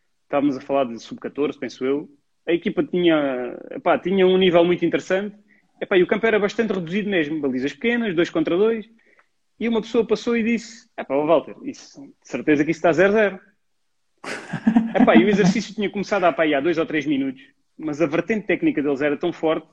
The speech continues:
Speaker 1: que aquele exercício já estava, pá, aí quatro três. Ou seja, já tinha havido muitos golos. Significa o quê? Que tu tens realmente que adaptar os exercícios à realidade que tu encontras, às equipas que tu encontras, aos
Speaker 2: Claro.
Speaker 1: miúdos que tu encontras.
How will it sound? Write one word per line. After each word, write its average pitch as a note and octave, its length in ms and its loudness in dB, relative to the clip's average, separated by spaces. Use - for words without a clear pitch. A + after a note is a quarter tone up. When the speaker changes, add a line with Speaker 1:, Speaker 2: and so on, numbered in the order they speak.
Speaker 1:
que - 80 -8
aquele F3+ 200 0
exercício F3+ 440 -4
já G#3+ 100 0
estava, A3 180 0
pá, A3+ 100 -2
aí G#3+ 60 -2
quatro A3+ 220 -4
três. A#3 260 -2
Ou D#3 80 -8
seja, F3+ 200 2
já F3+ 120 4
tinha G#3 180 2
havido G3 220 -2
muitos G#3+ 200 -6
golos. G3 360 -2
Significa G#3 540 -4
o G#3 80 0
quê? C#3 200 -2
Que - 120 -20
tu G3+ 380 -6
tens G3 200 0
realmente F#3 560 2
que - 80 -4
adaptar E3+ 360 -4
os C3 100 -4
exercícios D3+ 560 -6
à F#3 80 0
realidade F#3 380 0
que - 60 -20
tu F#3+ 60 0
encontras, F#3+ 420 -4
às C#3 120 -2
equipas C#3 280 -6
que - 60 -14
tu D3 80 -2
encontras, E3 480 0
aos C#3+ 80 2
Speaker 2:
Claro. G#2+ 140 6
Speaker 1:
miúdos F#2+ 140 0
que - 60 -14
tu D3+ 60 0
encontras. F3+ 540 0